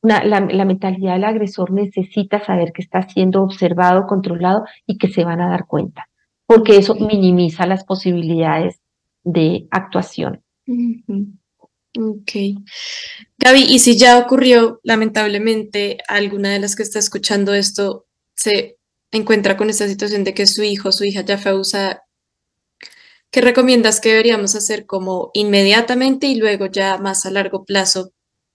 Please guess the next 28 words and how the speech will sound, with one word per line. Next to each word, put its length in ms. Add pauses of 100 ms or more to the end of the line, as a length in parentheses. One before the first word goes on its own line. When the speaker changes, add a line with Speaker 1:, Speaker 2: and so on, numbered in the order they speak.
Speaker 2:
para 200
seguir 280
acogiendo 580
Speaker 1:
Sí. 40
Speaker 2:
o 40
acompañando 680
esto? 340 (1000)
Speaker 1:
Desde 220
la 140
perspectiva 540
del 120
agresor 680
es 180
muy 160
importante 960 (340)
la 160
parte 280
legal, 420 (920)
porque 220
el 60
agresor 360
tiene 240
que 100
saber 520
que 100
el 100
niño 260
habló, 400